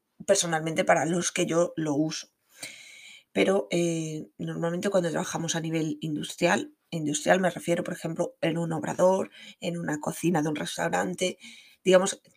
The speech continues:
no a nivel, mm, doméstico, pues necesitamos eso, mm, que, que sea todo más fácil, las elaboraciones,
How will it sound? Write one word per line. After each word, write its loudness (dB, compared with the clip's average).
no 4
a 8
nivel, 4
mm, -6
doméstico, -2
pues 2
necesitamos -2
eso, -4
mm, -6
que, 0
que -2
sea 6
todo 0
más 0
fácil, 2
las -2
elaboraciones, 2